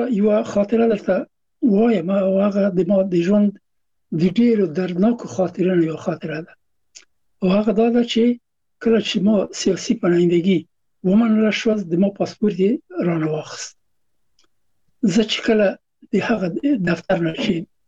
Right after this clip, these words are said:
پناهندګي خلکو ته ورکوي راوتم، په زړه کې مې یو لیکنه د سر کې تاو شوه چې تا ته سې ته یې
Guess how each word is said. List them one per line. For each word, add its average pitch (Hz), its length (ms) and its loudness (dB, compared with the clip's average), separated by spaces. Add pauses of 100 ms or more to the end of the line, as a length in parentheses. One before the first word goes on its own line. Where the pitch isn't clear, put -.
(160)
پناهندګي 165 600 0 (480)
خلکو 196 380 -2
ته - 100 -8
ورکوي 170 400 0 (600)
راوتم، 175 380 2 (600)
په - 140 -4
زړه 208 200 0
کې 208 140 0
مې 208 120 2 (800)
یو 180 240 4 (840)
لیکنه 220 360 0 (1040)
د - 20 -4 (140)
سر 247 200 0
کې - 160 -14
تاو 247 120 2 (100)
شوه 247 180 0 (440)
چې - 140 -8
تا 220 160 2
ته 220 80 -4
سې - 340 -6
ته 214 100 0
یې 208 80 2